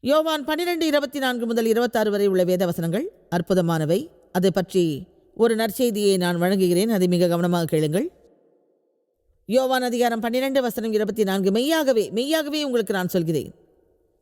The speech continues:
மெய்யாகவே என்ற வார்த்தையை எப்போதாவது தான் திருச்சபையில் கேட்போம், இல்லையா? கோதுமை மணியானது நிலத்தில் விழுந்து சாகாவிட்டால் அது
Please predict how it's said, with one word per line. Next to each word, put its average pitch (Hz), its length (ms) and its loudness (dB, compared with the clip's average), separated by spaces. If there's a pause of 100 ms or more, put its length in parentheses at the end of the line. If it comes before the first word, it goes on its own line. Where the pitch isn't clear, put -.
(120)
மெய்யாகவே 285 640 -2 (440)
என்ற 196 240 0
வார்த்தையை 185 500 0 (600)
எப்போதாவது 277 640 0
தான் 262 200 -2
திருச்சபையில் 196 560 -2
கேட்போம், 170 380 -2 (1400)
இல்லையா? 190 340 2 (2000)
கோதுமை 330 560 2
மணியானது 254 640 -2 (260)
நிலத்தில் 311 500 -2
விழுந்து 247 300 0
சாகாவிட்டால் 202 1000 -2 (2250)
அது 240 260 2